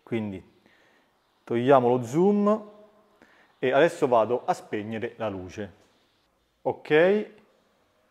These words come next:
ecco qui, si è spento il faretto e siamo completamente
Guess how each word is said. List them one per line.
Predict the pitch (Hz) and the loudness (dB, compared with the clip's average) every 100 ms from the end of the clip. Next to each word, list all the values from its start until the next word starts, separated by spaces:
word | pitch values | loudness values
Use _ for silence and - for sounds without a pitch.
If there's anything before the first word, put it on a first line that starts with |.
| _ _ | _ _
ecco | 139 127 139 | -8 -4 -4
qui, | - 175 208 - | -4 -2 -2 -4
si | - | -4
è | 131 | -4
spento | - - 147 139 - 123 120 - - - - - - - - - - _ - | -2 0 0 0 -6 -6 -6 -8 -20 -20 -20 -20 -20 -20 -20 -20 -20 _ -6
il | 151 | -6
faretto | - 151 185 220 - 240 226 | 2 4 6 4 2 2 2
e | 151 | -6
siamo | 120 - 135 | -6 0 0
completamente | 120 135 143 139 147 196 196 - 214 214 214 _ | 0 -2 -2 0 0 0 -4 -2 0 0 -4 _